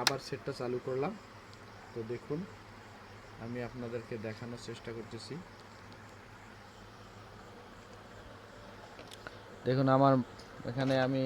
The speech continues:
অ্যাভোমিটারটা নিলাম, আহ, দেখুন, তো আমার বডি কানেকশন দিলাম।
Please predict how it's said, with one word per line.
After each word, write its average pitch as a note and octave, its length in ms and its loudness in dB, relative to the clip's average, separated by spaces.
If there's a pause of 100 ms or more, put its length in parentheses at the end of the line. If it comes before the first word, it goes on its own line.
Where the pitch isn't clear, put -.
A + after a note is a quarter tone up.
(140)
অ্যাভোমিটারটা C3 640 4 (100)
নিলাম, B2 300 8
আহ, - 1900 -2 (220)
দেখুন, A#2 260 -2 (2250)
তো B2+ 60 4 (140)
আমার C3 180 8 (100)
বডি B2+ 320 8
কানেকশন B2+ 480 6 (1120)
দিলাম। A#2+ 280 4